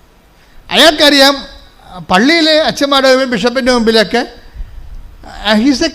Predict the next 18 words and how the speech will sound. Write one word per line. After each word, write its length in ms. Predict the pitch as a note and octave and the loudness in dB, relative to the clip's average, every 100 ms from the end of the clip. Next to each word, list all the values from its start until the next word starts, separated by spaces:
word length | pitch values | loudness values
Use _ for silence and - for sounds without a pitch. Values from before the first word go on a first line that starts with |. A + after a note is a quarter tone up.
| - | -2
Catholic, 360 | C#4+ C#4+ G#3 G3 | -2 0 -2 -2
good 100 | B3 - | -4 -2
Catholic. 440 | C#4+ C#4 F#3 D3+ - - - - - - - - _ - - | 0 0 -4 -6 -12 -20 -20 -18 -18 -20 -20 -20 _ -20 -2
പക്ഷെ 200 | B3+ B3 C#4 | -2 0 0
അയാൾക്കറിയാം 680 | A#3+ D#4 E4 D4+ A#3 G#3+ A#3 E4 - - - - - A#3 | 4 4 4 4 4 4 2 -2 -16 -20 -20 -20 -4 -2
ഈശോ 200 | A#3+ C#4+ B3 | 0 2 0
ഒന്നും, 220 | G#3+ C4 B3+ | 0 0 0
അയാളുടെ 220 | G#3 A#3 B3+ | 2 2 2
കയ്യിരിപ്പ് 340 | A3+ A#3+ A#3 A3+ | 2 2 0 0
കാരണം 220 | G#3+ G3+ G#3+ G#3+ | 0 0 -2 -2
ഈശോ 180 | F3+ B3+ | 0 0
ഒന്നും 140 | G#3 G3+ | 0 -2
ഈ 40 | G3+ | -2
കുർബാനയിലൂടെ 600 | F#3+ F#3+ G#3 G#3+ F3+ G3 B3+ - - - | 0 2 4 2 2 2 0 -4 -14 -2
എൻ്റെ 160 | F#3 G#3+ G#3+ | 2 4 4
ഉള്ളിൽ 200 | F#3 G#3+ F#3+ | 4 2 2
വരുന്നില്ലെന്നറിയാം. 800 | E3 G#3 A3+ F#3 G3+ F3 D3 C3 - - | 0 0 0 0 0 0 -2 -4 -8 -6
ഇനി 120 | G3 | -2